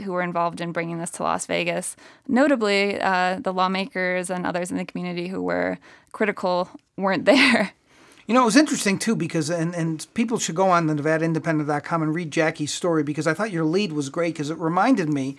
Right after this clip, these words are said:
Speaker 2: that essentially, uh, Brian Sandoval decided to go through with this very controversial seven hundred fifty million dollar infusion of public money, which was, uh,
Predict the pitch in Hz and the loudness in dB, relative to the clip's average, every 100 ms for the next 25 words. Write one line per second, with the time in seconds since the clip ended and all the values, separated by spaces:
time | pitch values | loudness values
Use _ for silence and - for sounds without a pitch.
0 | - - - - 185 - 339 - 190 165 | -14 -20 -6 -4 -2 2 2 2 0 0
1 | 165 - 160 160 175 196 220 185 - 185 | -4 -4 -4 0 2 2 2 0 0 0
2 | 196 175 139 139 131 135 - - - - | 0 -2 -2 -2 -4 -8 -20 -12 -4 0
3 | - 226 240 175 143 160 190 185 190 165 | 4 6 4 2 -2 2 2 2 -2 -2
4 | 160 156 - 226 226 - 196 180 156 160 | -6 -6 0 2 2 0 0 0 -2 -2
5 | - 147 - 202 196 185 180 156 175 160 | -2 -6 0 0 0 -2 -4 -8 -10 -6
6 | 175 160 156 147 143 143 151 151 - - | -2 0 0 0 0 0 0 -2 -6 -20
7 | - 165 165 - 196 156 160 139 180 175 | -8 -6 -4 -2 -2 -2 -4 0 0 0
8 | 175 160 147 147 147 151 - 160 - - | -2 -2 0 0 -2 -4 -4 -6 -6 -16
9 | - - 170 | -18 -10 -6